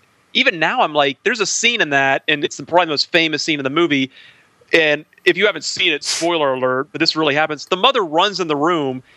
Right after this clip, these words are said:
and the twelve-year-old daughter is jamming a crucifix in her vagina.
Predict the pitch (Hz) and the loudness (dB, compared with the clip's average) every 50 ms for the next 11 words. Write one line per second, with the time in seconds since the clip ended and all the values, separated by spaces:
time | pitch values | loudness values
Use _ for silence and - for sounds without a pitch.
0 | _ _ - 196 202 202 196 - - - 233 240 233 214 214 214 196 156 131 175 | _ _ -2 0 0 0 0 0 0 2 2 2 2 2 0 0 0 0 0 2
1 | 170 185 185 175 170 156 147 127 117 113 156 160 170 185 180 175 156 139 127 - | 2 2 4 2 0 -2 -4 -6 -4 -2 0 2 2 2 0 0 -2 -2 -4 -6
2 | - - - - 202 214 - - 170 - - 165 151 139 - - - 175 180 160 | -8 -6 -4 -2 -2 -2 -2 -4 -6 -2 0 0 0 0 0 -2 -2 0 0 0
3 | 156 156 127 147 131 110 - - - 135 143 139 131 117 - | -2 -2 -2 -2 -2 -2 -2 -2 0 0 0 0 -2 -4 -6